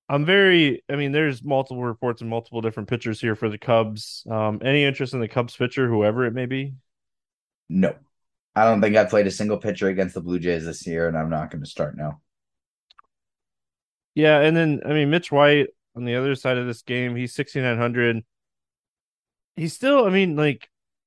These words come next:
Speaker 1: ninety-one pitches last time out. He just really hasn't shown, like, the ability to put together a complete game. I mean, he's had one solid start this season earlier this year, but he really just hasn't had that, like,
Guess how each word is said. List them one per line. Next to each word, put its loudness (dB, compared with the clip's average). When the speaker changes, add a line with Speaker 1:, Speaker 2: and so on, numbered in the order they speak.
Speaker 1:
ninety-one 0
pitches -6
last 0
time -4
out. -2
He -8
just -12
really -2
hasn't 0
shown, -2
like, -4
the 0
ability 0
to -2
put -2
together -2
a -2
complete -10
game. 0
I -2
mean, 0
he's -4
had 0
one 0
solid 0
start -2
this -14
season -4
earlier 2
this -2
year, 2
but 0
he -4
really 0
just -8
hasn't -2
had -2
that, -6
like, -4